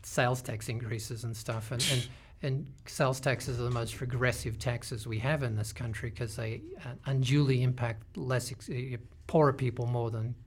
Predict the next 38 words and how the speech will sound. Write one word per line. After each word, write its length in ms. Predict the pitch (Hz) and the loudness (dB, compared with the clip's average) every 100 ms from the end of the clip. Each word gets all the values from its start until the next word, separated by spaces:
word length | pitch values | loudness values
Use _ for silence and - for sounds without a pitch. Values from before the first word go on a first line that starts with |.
| - | -14
richer 360 | 131 196 - 143 | -6 -4 -4 -6
people. 420 | 123 110 113 117 | -4 -6 -4 -4
And 100 | 123 | -4
so 220 | - 123 | -2 -4
<laughs> 0 | |
for 300 | - - 127 | -6 -8 -6
whatever 360 | 165 131 165 120 | -4 -2 -2 -2
s-, 120 | - - | -8 -8
silly 440 | - - 170 143 | -4 2 4 6
reason, 360 | 139 135 127 117 | 4 4 2 0
that 240 | 113 110 | -2 -2
this 400 | 120 110 - - | -4 -4 -10 -12
community 500 | - 143 143 135 123 | -2 2 2 2 2
in 140 | 113 | 0
Denver 360 | 110 131 143 120 | 2 2 2 0
voted 300 | 117 123 117 | 0 0 -2
all 140 | 113 107 | -4 -4
these 200 | 110 - | -6 -2
sales 220 | 196 196 | -2 0
tax 200 | 127 - | -4 -4
increases, 460 | 110 117 107 143 156 | -6 -4 -6 -6 -6
which 180 | 143 | 0
means 300 | 156 147 131 | 2 4 4
that 260 | 131 127 127 - - - - - | 4 4 2 -6 -18 -20 -20 -6
people 260 | 139 127 123 | -2 0 0
will 100 | 131 | 0
probably 300 | 131 120 127 | 2 2 2
shop 280 | - 113 139 | 2 0 0
in 140 | 135 | 0
different 320 | 131 135 151 | 0 0 -2
counties 460 | - 269 135 107 110 | -2 -2 -2 -2 -4
than 100 | 117 | -4
Denver 300 | 117 107 110 | -4 -4 -4
County. 340 | - 113 117 | -4 -2 -2
So 280 | 131 131 123 | -2 -2 0
that'll 240 | 127 123 127 | 0 0 2
make 220 | 127 135 | 2 0
it 160 | 139 | -2